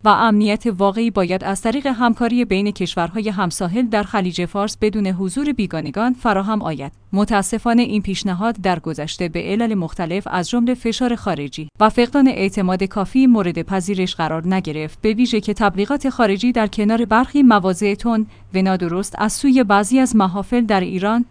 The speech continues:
فضایی پدید آورده بود که گویا انقلاب اسلامی خود منبع تهدید در منطقه است. اما اینک شرایط به گونه گونه اصلاح شده که خود این کشورها ضرورت چنین ائتلافی را احساس کردند.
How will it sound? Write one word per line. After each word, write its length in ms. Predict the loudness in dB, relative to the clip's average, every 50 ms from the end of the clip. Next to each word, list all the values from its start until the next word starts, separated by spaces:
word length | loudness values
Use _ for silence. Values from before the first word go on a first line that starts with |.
| -8 -4 2
فضایی 420 | 4 4 4 4 0 0 0 0 0
پدید 360 | 0 -2 -2 0 0 0 0
آورده 380 | 0 0 0 -2 -2 -2 -4
بود 260 | -4 -4 -6 -6 -6 -10 -20 -20 -20 -2
که 120 | 0 0
گویا 320 | 0 4 4 4 6 6 4
انقلاب 480 | 4 2 -2 0 0 0 0 2 0 0
اسلامی 500 | 0 0 -2 -2 -2 -2 -2 -2 -2 -4
خود 280 | -2 -2 -2 2 4 4
منبع 380 | 4 4 2 2 0 0 -2
تهدید 440 | -2 0 -2 -2 -2 0 0 0 2
در 200 | 2 2 2 2
منطقه 440 | 2 0 0 0 -2 -4 -4 -4 -6
است. 300 | -8 -8 -10 -12 -12 -14 -16 -20 -20 -20 -20 -4 _ 4
اما 200 | 6 6 6 4
اینک 320 | 4 4 4 4 4 4
شرایط 480 | 0 0 0 0 0 0 -2 -4 -4 0
به 100 | -2 -2
گونه 240 | 0 0 -2 -2 -2
گونه 200 | 0 -2 -2 -2
اصلاح 460 | -2 -4 -4 -4 -2 -2 -2 -2 -2
شده 300 | -2 -2 -2 0 0 -2
که 160 | -2 -4 -6
خود 220 | -2 -2 -2 -2 0
این 220 | 2 4 2 2
کشورها 580 | 2 0 -4 -2 -2 -2 -2 -2 -2 -4 -4 -2
ضرورت 440 | -2 -2 0 0 0 -2 -2 -2
چنین 400 | -4 -4 0 0 2 2 2 0 0
ائتلافی 460 | -2 -2 0 0 -2 -2 -2 -2 -4
را 140 | -4 -4 -4
احساس 420 | -4 -4 -4 -2 -2 -2 -2 -2 -2
کردند. 480 | -4 -4 -4 -4 -8 -10 -12 -12 -16